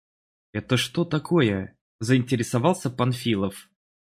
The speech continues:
Они подошли к машине. Продавец сидел в салоне, наливая себе в чашку кофе из термоса. За тонированными стёклами разглядеть его было почти невозможно.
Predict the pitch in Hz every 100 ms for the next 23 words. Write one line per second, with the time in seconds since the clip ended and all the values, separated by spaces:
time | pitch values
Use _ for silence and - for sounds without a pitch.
0 | _ _ _ 120 175 190 123 120 - 147
1 | 127 120 - 104 101 98 - _ _ 107
2 | 117 135 196 - - - 117 139 123 -
3 | 107 156 170 165 - _ 117 104 120 156
4 | 131 101 120 120 - 110 - 98 - 180
5 | 165 135 117 - 113 104 101 - 101 95
6 | _ _ _ _ _ _ 107 127 127 123
7 | 160 170 131 117 110 - 185 190 180 170
8 | 165 - 117 110 113 107 156 139 110 101
9 | 143 131 117 - - 139 107 104 110 104
10 | 95 101 98